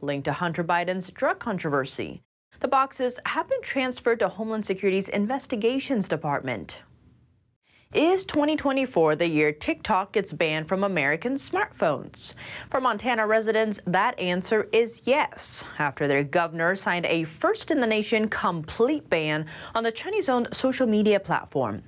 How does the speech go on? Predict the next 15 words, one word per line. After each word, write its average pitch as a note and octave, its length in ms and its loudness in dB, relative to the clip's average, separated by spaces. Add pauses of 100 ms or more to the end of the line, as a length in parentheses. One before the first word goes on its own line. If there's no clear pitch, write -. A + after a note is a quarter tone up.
(420)
But A#2+ 180 -2
TikTok E3+ 480 0
is B3+ 340 4
fighting A3+ 400 0
back, F3 440 -2 (140)
accusing D3 460 2
the C#3+ 80 4
planned D#3 400 0
Montana D3+ 460 0
ban E3 480 0
of E3 140 -2
violating A3+ 640 4
the G3+ 80 4
First F#4 420 -2
Amendment. G3+ 640 0